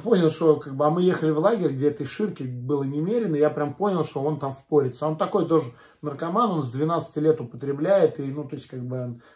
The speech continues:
фактически в этом вырос. Я помню этот инцидент, <laughs> я помню, на него орали, он сказать ничего не может, вроде вмазанный уже, уже, типа, похуй, да.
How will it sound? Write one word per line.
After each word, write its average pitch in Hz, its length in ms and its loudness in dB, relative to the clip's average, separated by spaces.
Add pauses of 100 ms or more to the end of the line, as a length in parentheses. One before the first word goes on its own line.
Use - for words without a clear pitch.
фактически - 540 -12
в 131 60 -4
этом 139 280 -6
вырос. 131 320 -6 (720)
Я 156 140 6
помню 170 320 6
этот - 140 -6
инцидент, 156 480 0
<laughs> - 20 -10
я - 180 -12
помню, 170 200 4
на 151 40 -2
него 151 240 2
орали, 185 360 6
он 143 100 0
сказать 185 320 2
ничего 160 240 -2
не 165 100 0
может, 233 340 0
вроде 185 300 -2
вмазанный 185 600 -2
уже, 156 300 4
уже, 143 280 -2
типа, - 240 -10
похуй, 120 560 -8
да. 135 260 -8